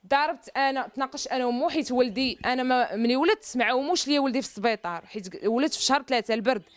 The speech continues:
قالت لي القابله: "ما نعاوموش"، غير مسحت ليه الدم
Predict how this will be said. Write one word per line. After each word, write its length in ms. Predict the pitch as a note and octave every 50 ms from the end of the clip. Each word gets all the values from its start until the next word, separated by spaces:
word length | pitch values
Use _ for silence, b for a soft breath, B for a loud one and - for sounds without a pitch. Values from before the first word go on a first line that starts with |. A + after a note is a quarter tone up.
| B B B B B
قالت 180 | - A3+ A3 -
لي 120 | A#3+ A3+
القابله: 760 | A3+ A3+ A3 G3 G3+ G#3 - - B3 A#3 A3 F#3+ B3+ D4 E4+ E4
"ما 140 | B3+ A#3+ A3+
نعاوموش"، 560 | G#3 F3+ G3+ G3+ G#3 G#3 G3 F#3 F3+ - -
غير 180 | G#3+ C#4+ E4+ D#4+
مسحت 380 | C#4+ - - - C#4 - -
ليه 120 | A#3+ B3+ A#3+
الدم 420 | F#3 D#3+ - - C4 D#4 F4 F4